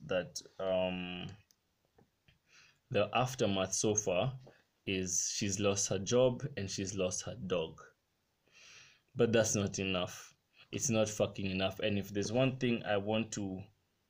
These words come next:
um, highlight as, in this particular segment, as I move on, it's not enough.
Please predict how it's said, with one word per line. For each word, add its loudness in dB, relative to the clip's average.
um, 0
highlight 0
as, -4
in -4
this -2
particular -6
segment, -4
as -2
I 0
move -4
on, -6
it's -2
not 2
enough. -4